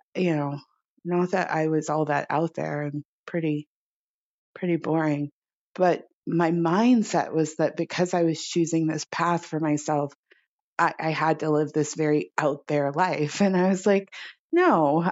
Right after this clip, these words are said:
I can shift that around in my consciousness. I can choose a new set of beliefs,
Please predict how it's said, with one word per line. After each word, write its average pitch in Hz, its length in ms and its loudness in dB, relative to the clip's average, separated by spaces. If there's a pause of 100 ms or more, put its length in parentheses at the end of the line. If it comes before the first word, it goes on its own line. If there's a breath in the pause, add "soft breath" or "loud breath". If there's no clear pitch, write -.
I 185 180 0
can 240 220 -2
shift 180 320 -2
that 175 160 2
around 165 400 0
in 180 100 0
my 170 140 0
consciousness. 156 760 -6
I 170 120 -2
can 170 200 -4
choose 165 460 -2
a 165 80 -2
new 151 260 2
set 147 220 -2
of 151 160 -4
beliefs, 139 600 -4